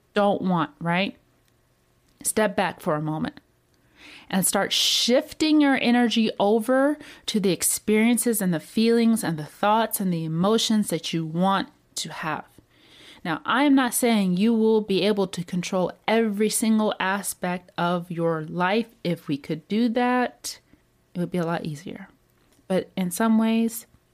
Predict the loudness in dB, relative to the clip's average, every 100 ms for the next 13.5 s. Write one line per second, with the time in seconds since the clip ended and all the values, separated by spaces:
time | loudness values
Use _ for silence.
0 | -4 -2 2 2 0 -2 -2 0 0 -2
1 | -4 -8 -12 -6 -6 -4 -8 -8 -12 _
2 | _ -10 -10 -10 -12 -6 -2 0 -2 -8
3 | _ _ _ _ -8 -4 -2 -4 _ _
4 | -20 -20 -20 -8 0 0 0 -2 0 2
5 | 2 2 0 -2 -6 _ _ -4 0 2
6 | 4 6 4 4 0 -6 _ _ _ _
7 | -20 -20 -10 -2 -2 -2 -2 -2 -4 -6
8 | -2 0 0 0 -2 0 0 0 0 -4
9 | 0 0 0 -6 -16 -20 _ _ _ _
10 | _ -2 0 2 0 -2 -6 _ -4 0
11 | 2 0 -4 -14 _ _ _ _ -6 -2
12 | 0 0 0 0 -2 -4 -2 -2 0 0
13 | 2 2 2 -2